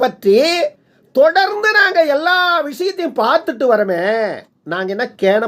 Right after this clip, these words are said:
பயல்களா? நான் கேட்கிறேன், நாங்க எல்லாம் கேன பயல்களா? எங்களை போன்றவர்கள் இப்படி தமிழ்நாட்டுல திமுகவினுடைய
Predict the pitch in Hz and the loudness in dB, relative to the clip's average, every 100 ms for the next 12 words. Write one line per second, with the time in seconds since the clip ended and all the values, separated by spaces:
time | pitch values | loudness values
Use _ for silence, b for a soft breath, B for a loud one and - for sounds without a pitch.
0 | - 156 135 120 104 101 90 - - - | -2 -2 -2 -2 -2 -4 -8 -16 -20 -20
1 | - - - - 123 170 196 190 156 147 | -20 -20 -20 -8 -4 0 0 0 -2 -2
2 | 170 208 - 185 220 262 - 156 127 110 | -2 -4 -2 2 4 2 0 -4 -4 -6
3 | 104 113 104 - - - - - - - | -4 -6 -8 -12 -20 -20 -20 -20 -20 -20
4 | - - - - - - - - - - | -20 -20 -20 -20 -20 -18 -20 -20 -20 -20
5 | - - - 151 220 277 294 - 254 277 | -20 -16 -4 -2 0 0 0 0 2 2
6 | 254 226 185 208 269 - - - - - | 2 0 0 0 -2 -8 -18 -20 -20 -20
7 | - - - - - - - 220 - 311 | -20 -20 -18 -20 -18 -16 -2 0 2 0
8 | 320 330 339 - 226 294 330 302 240 220 | 2 -2 -4 -4 0 2 2 2 0 0
9 | 214 247 294 571 - - - - - - | 2 2 -2 -6 -14 -20 -20 -20 -18 -16
10 | - - - 277 370 392 392 - 349 370 | -16 -16 -4 2 4 2 0 -4 0 2
11 | 349 349 | 0 0